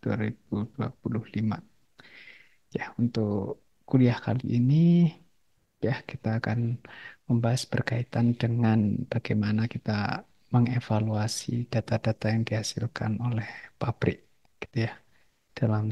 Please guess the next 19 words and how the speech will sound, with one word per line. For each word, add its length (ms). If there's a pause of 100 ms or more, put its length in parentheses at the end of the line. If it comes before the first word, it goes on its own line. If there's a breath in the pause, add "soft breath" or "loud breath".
T 240
K 320
lima 240
satu 400
kosong 480
empat, 160 (240)
yaitu 240
pemanfaatan 1120 (400)
data 560
pabrik, 400 (240)
gitu 240
ya. 80 (800 loud breath)
Nah, 160
ini 160
berhubungan 800
dengan 240
semester 720
yang 240
baru 400